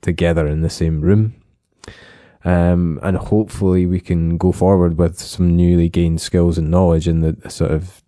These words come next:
digital side of things that can sort of benefit our practice and the community around that. Um, yeah. So here's question number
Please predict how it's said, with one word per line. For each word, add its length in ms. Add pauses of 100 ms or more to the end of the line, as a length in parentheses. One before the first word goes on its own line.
digital 360
side 220
of 100
things 300
that 140
can 140
sort 160
of 120
benefit 380
our 100
practice 680 (100)
and 260
the 80
community 760
around 400
that. 260 (800)
Um, 500 (680)
yeah. 160 (1700)
So 280
here's 360
question 720
number 420